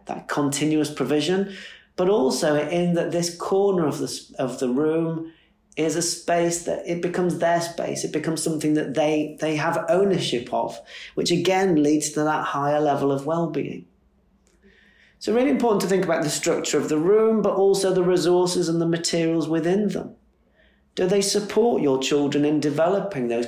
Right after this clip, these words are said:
characteristics of effective learning? And do they also support your children in developing high levels of well-being and high levels of involvement?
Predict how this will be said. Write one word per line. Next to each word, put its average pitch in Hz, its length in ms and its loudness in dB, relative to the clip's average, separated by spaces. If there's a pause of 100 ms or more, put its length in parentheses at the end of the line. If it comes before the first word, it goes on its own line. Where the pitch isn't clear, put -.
characteristics 180 920 -4
of 156 120 -2
effective 143 480 -4
learning? 156 480 0 (320)
And 170 100 0
do 190 80 2
they 208 240 2
also 214 460 4
support 160 560 0
your 180 200 2
children 143 600 0 (220)
in 139 100 -2
developing 143 540 -2
high 165 280 -2
levels 139 380 0
of 127 160 -4
well-being 180 800 0 (280)
and 151 120 -8
high 156 200 -4
levels 147 380 -2
of 139 80 -4
involvement? 143 960 -4